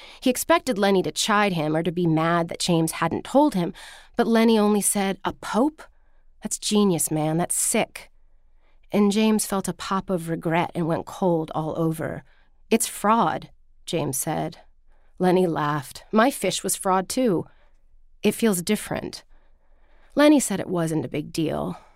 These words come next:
If James got caught, he should claim to be an idiot who believed a stupid story, a gullible kid who'd only passed on what he'd been told. It's not illegal to sell bullshit, not in America. You could not be arrested for holding a false belief.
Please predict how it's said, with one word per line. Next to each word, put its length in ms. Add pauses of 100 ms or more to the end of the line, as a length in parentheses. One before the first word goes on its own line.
(140)
If 140
James 260
got 160
caught, 340
he 80
should 300
claim 460
to 120
be 140
an 80
idiot 320
who 80
believed 460
a 20
stupid 460
story, 580 (380)
a 100
gullible 480
kid 340
who'd 140
only 220
passed 360
on 160
what 140
he'd 160
been 160
told. 540 (600)
It's 140
not 160
illegal 440
to 100
sell 260
bullshit, 540 (180)
not 220
in 80
America. 680 (360)
You 80
could 180
not 220
be 100
arrested 540
for 100
holding 460
a 40
false 440
belief. 640